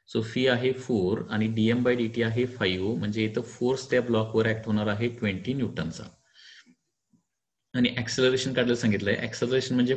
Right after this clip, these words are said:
force acting on the block divided by mass of the block. Force is twenty Newton divided by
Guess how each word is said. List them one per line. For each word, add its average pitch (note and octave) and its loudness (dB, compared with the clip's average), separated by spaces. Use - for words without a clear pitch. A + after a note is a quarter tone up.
force B2 2
acting B2+ 0
on B2 4
the B2 4
block A#2 0
divided A#2 2
by A#2+ 0
mass G#2+ 0
of G#2+ -4
the A#2+ 2
block. A#2+ -4
Force A#2+ 2
is B2+ -4
twenty A#2+ 2
Newton G2 -2
divided A2 0
by B2 2